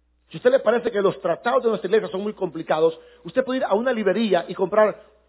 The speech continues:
varios tratados, porque hay hasta de muñequitos, y hay hasta de figuritas, y hay cosas bien sencillas.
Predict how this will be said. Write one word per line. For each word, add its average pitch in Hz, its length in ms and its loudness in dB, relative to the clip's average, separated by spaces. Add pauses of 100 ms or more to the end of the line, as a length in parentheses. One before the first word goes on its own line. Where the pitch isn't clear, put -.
(300)
varios 220 340 4
tratados, 196 420 2
porque 185 260 0
hay 196 160 4
hasta 196 180 0
de 196 100 2
muñequitos, 214 680 0
y 170 80 -2
hay 185 100 2
hasta 190 220 2
de 185 100 -2
figuritas, 226 640 -2
y 165 60 -4
hay 190 80 0
cosas 185 320 -2
bien 247 260 -2
sencillas. 247 540 -2